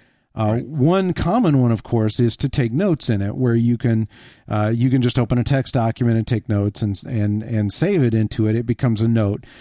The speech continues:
Speaker 1: Notes are full text searchable, so you can choose your method of using their foldering system,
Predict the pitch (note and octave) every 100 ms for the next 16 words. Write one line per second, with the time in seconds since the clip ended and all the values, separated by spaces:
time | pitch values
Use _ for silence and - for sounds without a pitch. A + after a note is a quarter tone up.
0 | - D3 F#3 - E3 - F3 - D3+ -
1 | - E3+ - A#2+ A#2+ A#2+ D3 C3 C#3 D3
2 | C#3 - B3 A3 D3 C#3+ C#3 C3+ D3 C3
3 | A#2+ B2 C3+ B2 C3 B2 A#2+ - D3+ D#3+
4 | D3 C3 A#2 - B2 - A#2+ A#2